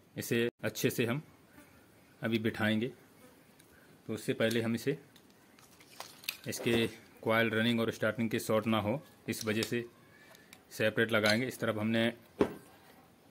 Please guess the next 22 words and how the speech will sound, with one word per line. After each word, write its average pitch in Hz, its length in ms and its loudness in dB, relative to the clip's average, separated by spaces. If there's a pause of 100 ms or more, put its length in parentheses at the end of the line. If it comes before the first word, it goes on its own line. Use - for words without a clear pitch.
(320)
बांध 110 280 0
ली 113 160 2
है, 131 180 -8 (880)
अब 107 140 -4
इस 101 120 -6
तरफ 107 240 6
भी 107 60 6
हम 113 180 0 (280)
यही 110 140 -2
करेंगे। 110 380 0 (1000)
ये 110 100 -2
तो 113 120 2
आप 110 160 0
कर 117 100 2
लेते 110 260 2
होंगे, 110 280 -2 (460)
चलिए 113 220 -2
इसे 113 180 -2
हम 107 120 0
बांध 107 240 2
लेते 107 240 0
हैं। 147 160 -6